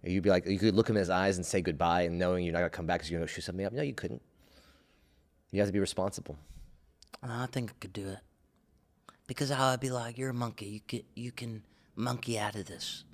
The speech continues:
Speaker 1: He can't monkey out of this.
Speaker 2: Yeah.
Speaker 1: He's lost his monkey
Speaker 2: Nah, I
Speaker 1: instincts
Speaker 2: throw
Speaker 1: 'cause
Speaker 2: up an,
Speaker 1: he's
Speaker 2: I throw a banana outside, go after it.
Speaker 1: It's cold. You leave your monkey like that.
Speaker 2: No, it's cold that the monkey would, uh, be a monkey.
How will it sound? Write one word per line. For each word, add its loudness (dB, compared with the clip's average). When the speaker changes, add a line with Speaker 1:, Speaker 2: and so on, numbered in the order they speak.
Speaker 1:
He -2
can't 2
monkey -8
out -10
of -12
this. -14
Speaker 2:
Yeah. -6
Speaker 1:
He's 6
lost 12
his 4
monkey 6
Speaker 2:
Nah, 6
I 8
Speaker 1:
instincts 4
Speaker 2:
throw 8
Speaker 1:
'cause 4
Speaker 2:
up 6
an, 6
Speaker 1:
he's 0
Speaker 2:
I -2
throw 0
a 0
banana -2
outside, -2
go -4
after -8
it. -20
Speaker 1:
It's -8
cold. 4
You 0
leave 0
your -2
monkey -2
like -8
that. -8
Speaker 2:
No, -2
it's 0
cold 2
that -2
the 0
monkey -2
would, -2
uh, -8
be -6
a -4
monkey. -6